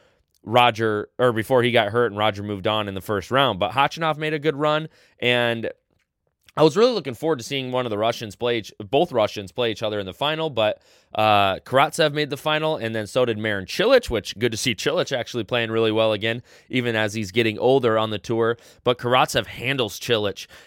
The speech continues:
six two, six four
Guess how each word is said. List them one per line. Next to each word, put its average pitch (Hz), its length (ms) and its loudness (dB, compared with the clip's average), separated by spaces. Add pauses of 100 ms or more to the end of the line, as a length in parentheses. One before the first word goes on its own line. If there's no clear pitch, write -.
(160)
six - 400 0
two, 156 400 4 (220)
six - 520 -4
four 117 640 6